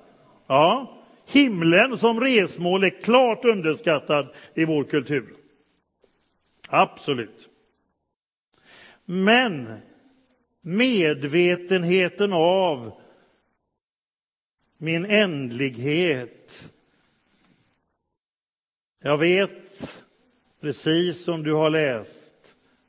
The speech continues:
att Jesus är uppståndelsen och livet. Men min medvetenhet av att livet är begränsat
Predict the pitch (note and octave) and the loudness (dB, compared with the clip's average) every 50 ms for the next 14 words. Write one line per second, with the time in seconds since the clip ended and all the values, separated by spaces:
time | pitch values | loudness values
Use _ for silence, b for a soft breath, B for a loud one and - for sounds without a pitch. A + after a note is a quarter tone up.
0 | _ _ _ - - C3 B2 _ _ - - - - _ _ _ _ - D3 C#3+ | _ _ _ -10 -8 -8 -8 _ _ -20 -20 -20 -20 _ _ _ _ -10 -4 0
1 | D3+ D3 C3 - - D3 B2 C#3+ C#3+ C#3+ C#3+ B2 - - - - B2+ B2 B2 B2 | 0 0 0 -2 -8 -12 -8 -4 -4 -4 -4 -6 -8 -14 -10 -10 -10 -8 -8 -10
2 | A#2 - - A#2+ A#2 A#2 A#2 A#2 A#2 A2+ G#2+ G#2 A2 A#2 _ _ _ - - _ | -10 -10 -12 -12 -10 -10 -8 -8 -8 -10 -10 -14 -16 -20 _ _ _ -20 -20 _
3 | _ _ _ _ _ _ _ _ _ _ _ _ _ _ _ _ _ - C#3+ C#3 | _ _ _ _ _ _ _ _ _ _ _ _ _ _ _ _ _ -10 -6 -4
4 | C#3+ D3 D3 D#3 D#3+ D#3+ D#3+ E3 F#3 G#3+ A#3 A#3 G#3 F3 D3+ C#3+ C3+ D3 E3+ E3+ | -4 -4 -4 -4 -4 -4 -4 -2 0 0 2 2 2 0 0 -2 -2 -2 0 -2
5 | D#3+ E3 - F3+ E3 D#3+ E3+ G3+ A3 A3 F3+ D3+ - - E3 D#3 D#3 D#3+ D#3+ D#3+ | -2 -2 -2 -4 -2 0 0 2 2 2 0 -2 -2 -2 -2 0 0 -2 -2 -2
6 | D#3+ D#3+ E3+ F#3 F#3 E3+ F3+ E3+ - F#3 E3+ D3+ E3+ D#3+ E3+ E3+ F#3 F#3+ G3 F#3+ | -2 0 0 0 -2 -4 -4 -2 -2 -2 -2 -2 -2 -2 0 0 0 0 -2 -4
7 | F3 C#3 - - - - D3+ C#3 A#2+ G#2+ - - - - | -6 -10 -10 -10 -4 -2 0 0 -2 -4 -8 -16 -20 -20